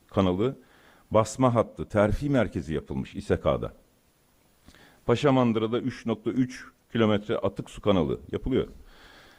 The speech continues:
Riva atık su tüneli dört nokta dokuz kilometre. Tünel.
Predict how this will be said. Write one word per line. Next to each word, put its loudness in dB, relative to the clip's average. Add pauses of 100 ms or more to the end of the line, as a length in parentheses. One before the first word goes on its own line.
(180)
Riva 4 (500)
atık -4
su -4
tüneli 2
dört 0
nokta 0
dokuz 0
kilometre. -2 (1600)
Tünel. 2